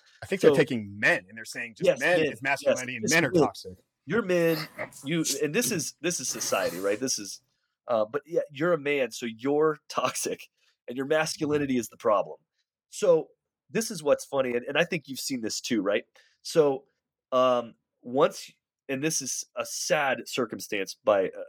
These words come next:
Speaker 2: a, a million degrees, but once the Ukraine war started, people started to use this as a reference to, eh, eh, to fighting against this toxic masculinity and saying, "How interesting, these men are willing to fight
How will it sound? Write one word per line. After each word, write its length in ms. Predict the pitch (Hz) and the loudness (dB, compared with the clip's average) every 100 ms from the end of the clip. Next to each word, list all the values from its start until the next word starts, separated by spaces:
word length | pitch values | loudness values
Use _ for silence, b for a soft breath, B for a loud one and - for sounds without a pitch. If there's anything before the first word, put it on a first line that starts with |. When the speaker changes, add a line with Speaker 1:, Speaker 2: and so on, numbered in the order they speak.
| - _ _ - | -18 _ _ -10
Speaker 2:
a, 40 | |
a 20 | |
million 320 | 113 135 135 | 0 2 4
degrees, 460 | 107 98 98 87 - _ _ _ _ _ | 0 -4 -2 -4 -6 _ _ _ _ _
but 160 | 107 139 | -2 0
once 320 | 135 175 - | 2 2 -2
the 180 | - 127 | -6 -4
Ukraine 640 | 120 113 - 151 147 123 | -4 -6 -2 -2 0 -2
war 240 | 120 117 | -2 -2
started, 540 | - - 110 98 87 80 _ _ _ _ _ _ _ _ _ | -4 0 4 4 0 -10 _ _ _ _ _ _ _ _ _
people 280 | 156 151 | -4 -2
started 380 | 170 - 143 143 | -4 2 2 2
to 100 | - | -6
use 320 | 113 120 151 135 | -12 -6 -6 -2
this 180 | 123 | 0
as 140 | 117 104 | 0 0
a 60 | |
reference 540 | 95 107 110 - 95 - | 0 2 0 -2 -8 -8
to, 260 | - 107 82 _ _ _ _ _ | -2 0 0 _ _ _ _ _
eh, 100 | 127 | 0
eh, 60 | - - _ _ _ - | 0 -16 _ _ _ -10
to 120 | 120 | -10
fighting 420 | - 139 127 117 | -2 2 2 0
against 280 | 92 104 - | -4 -8 -8
this 180 | 92 - | -10 -6
toxic 400 | - 95 - 98 | -2 -4 -6 -6
masculinity 460 | 92 - 101 98 | -6 -4 -6 -4
and 100 | 90 | -6
saying, 260 | - 104 90 b b | -6 -8 -8 b b
"How 180 | - 156 - | 0 0 2
interesting, 500 | 202 - - 127 107 | -2 -2 -6 -6 -4
these 220 | 127 135 | -4 -4
men 260 | 123 131 120 113 | -4 0 0 2
are 120 | 113 | 0
willing 300 | 110 113 110 | 0 -2 -2
to 120 | 113 | -10
fight 540 | 92 - 95 98 - | -6 0 2 0 -8